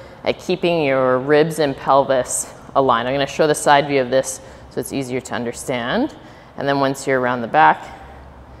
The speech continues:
come back over just like you've got a barrel or fence you're trying to get your leg over. And then it,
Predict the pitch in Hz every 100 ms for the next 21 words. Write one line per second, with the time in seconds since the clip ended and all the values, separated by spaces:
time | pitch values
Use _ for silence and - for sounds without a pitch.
0 | - - - - - 147 131 156 170 175
1 | 175 156 156 175 180 190 190 160 156 131
2 | 127 160 156 160 165 120 - 165 160 -
3 | 151 - 143 147 98 120 135 143 143 143
4 | 143 139 165 - - - - - - -
5 | - - - - 113 113